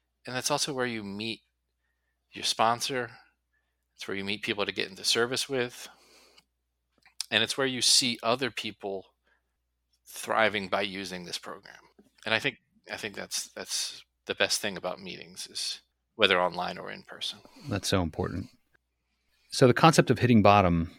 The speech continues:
Speaker 2: there might be people that are maybe on the fence about taking the drastic step of coming into Al-, Alcoholics Anonymous because maybe they feel like they haven't hit that bottom. Do you think it's,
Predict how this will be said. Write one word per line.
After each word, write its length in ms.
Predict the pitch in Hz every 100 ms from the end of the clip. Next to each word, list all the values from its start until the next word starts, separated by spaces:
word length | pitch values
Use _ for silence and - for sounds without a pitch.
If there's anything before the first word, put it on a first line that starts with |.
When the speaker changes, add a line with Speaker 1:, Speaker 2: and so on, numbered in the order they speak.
| -
Speaker 2:
there 180 | 143 92
might 220 | 95 101
be 320 | 95 90 90
people 320 | - 98 98
that 160 | 90 87
are 240 | 85 85 - _ _ _ - - 107
maybe 160 | 104
on 80 | 117
the 80 | 104
fence 260 | 120 127
about 320 | 101 85 85 - - _
taking 440 | - 104 101 90 80 _
the 80 | -
drastic 520 | 92 80 110 - 104
step 300 | - 101 98
of 160 | 95 82
coming 240 | - 95
into 180 | 90 -
Al-, 160 | 87 - - - -
Alcoholics 500 | 101 90 101 95 -
Anonymous 440 | 87 95 92 87
because 400 | - 85 90 -
maybe 240 | 82 85 87
they 120 | 87
feel 160 | 95
like 180 | 90 87
they 80 | 87
haven't 280 | 85 87 85
hit 140 | 87
that 180 | 87 82
bottom. 360 | 85 87 92 80
Do 60 |
you 60 | 92
think 200 | 147 151
it's, 240 | 151 -